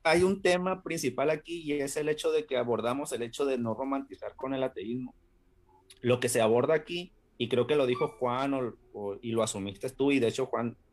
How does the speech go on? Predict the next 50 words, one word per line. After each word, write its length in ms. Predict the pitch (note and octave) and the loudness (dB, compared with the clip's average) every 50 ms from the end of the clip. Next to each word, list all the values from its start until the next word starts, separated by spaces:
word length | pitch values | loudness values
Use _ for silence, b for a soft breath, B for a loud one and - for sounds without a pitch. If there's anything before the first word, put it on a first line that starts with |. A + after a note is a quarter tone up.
| _ _ _ _ _ _ _ _ _ _ - | _ _ _ _ _ _ _ _ _ _ -4
dijo, 320 | A2+ A#2+ A#2 - G2+ F#2+ | -4 -2 -2 -2 -4 -4
sí 120 | - G#2+ | -4 -4
es 60 | G#2 - | -2 0
cierto, 300 | A2 A2+ A2+ - A2 G#2 | 2 0 2 2 0 -2
dijimos 420 | G2+ F#2+ - - G#2 A2 A2+ A2+ | -2 -2 -4 -4 -4 -4 -2 -2
eso, 240 | A2+ A2 - G2+ - _ _ b b b b _ | -2 -2 -4 -6 -8 _ _ b b b b _
como 200 | A2 A2 A2+ A2+ | -4 -2 -2 0
si 120 | A#2 A2+ | -2 -2
pareciera 600 | - - G#2+ F#2+ F#2+ F#2 - G#2+ A2 B2+ C#3+ C#3 | -2 0 0 0 0 -2 -2 0 0 0 0 0
que 100 | - C#3 | 0 -2
el 100 | B2 A#2+ | 0 0
ateísmo 480 | A#2 A2 - G#2+ G2+ G#2 A2+ B2+ - - _ - - | -2 -2 -4 -6 -6 -4 -4 -4 -6 -8 _ -12 -4
fuera 260 | - C3 C3 C3+ C#3+ | 0 0 2 2 2
la 200 | C#3 C3+ A2 - | 0 0 -2 -2
cumbre 500 | - A2+ A#2 B2+ C#3 C#3+ C#3 D3+ D3+ D3+ _ _ _ _ - | -4 -4 -4 -2 -2 -2 -2 -4 -4 -6 _ _ _ _ -8
del 180 | A2 A2+ A2 | -6 -6 -6
pensamiento 640 | - A2+ A2+ A#2 - G#2 F#2+ F#2+ G2+ F#2+ G2 B2+ B2 | -4 -6 -6 -6 -6 -6 -6 -6 -6 -6 -6 -6 -4
crítico, 360 | B2 B2+ C3 B2+ C#3 C#3 C3+ | -4 -6 -6 -6 -6 -6 -6
y 40 | C3+ | -8
si 140 | - G#2+ G#2+ | -6 -2 -2
ya 80 | G#2+ | -2
estás 260 | G#2 - E3 F3 - | -2 0 -2 0 2
ahí, 340 | F3+ F3 F3+ F#3 G3 G3 - - _ b b b b - | 0 0 0 -2 -4 -6 -8 -12 _ b b b b -6
¿por 160 | A2 G2 F#2+ | -6 -4 0
qué 120 | - A2+ | 0 2
no 260 | A#2+ C3+ C#3+ B2+ - - - _ - - _ _ - - - | 2 2 0 0 -4 -8 -20 _ -20 -20 _ _ -12 -4 -2
bajas 240 | G2+ G#2 - C#3 | -2 0 0 0
más 160 | C3 C#3+ C#3 - | -2 -2 -4 -4
peldaños 480 | - D3+ D3 D3+ D3 D3+ D3+ D#3+ D3+ | -4 -2 -2 -2 -2 -2 -4 -8 -8
y 40 | D#3 | -6
le 140 | C3 A2+ G#2+ | -4 -6 -6
pones 400 | - _ - A2+ A#2+ C3+ C3 - | -6 _ -4 -4 -2 -2 -2 -2
el, 260 | C#3+ C3+ B2+ B2 B2 - | -2 -2 -2 -4 -4 -6
el 220 | A#2 G#2+ A2 A2 | -8 -8 -8 -8
pensamiento 540 | - - A2+ A2+ A2 G#2+ G#2+ G#2+ G#2 G#2 B2+ | -8 -6 -6 -4 -2 -2 -2 -2 -2 -2 -2
crítico 300 | B2 C3 B2+ C#3 C#3 C#3+ | -2 -2 -4 -2 0 0
a 40 | C3+ | 2
los 100 | C3+ B2 | 2 2
demás? 240 | G#2+ G2+ G#2 G2+ - _ _ _ _ | 0 -4 -6 -8 -12 _ _ _ _
Eso 320 | - C#3 E3 F#3+ - G3+ | 0 2 2 2 2 0
es 60 | F3 E3 | 0 0
romantizar 640 | E3 E3 D#3+ D#3 D#3 D3 C#3 B2 A#2 - A#2+ A#2+ B2+ | -2 -4 -4 -4 -6 -6 -6 -8 -6 -4 -4 -2 0
el 100 | C3 C3 | 0 0
ateísmo, 420 | B2+ - - F#2 G2+ G#2 G2+ - - | -2 -2 -4 -6 -6 -8 -8 -8 -4
y 140 | B2 B2 | -2 0
lo 180 | B2 A#2+ A#2+ A2+ | 2 4 4 2
hicimos 460 | A2+ A2 - - B2 D3 E3+ F3 - | 2 0 -2 -4 -4 -4 -4 -4 -4
aquí, 360 | A2+ F#2+ - - C#3+ C#3 C#3+ | -6 -8 -8 -10 -10 -8 -6
en 100 | C#3+ C3+ | -6 -4
esta, 220 | C#3 C#3+ - - | -6 -6 -6 -6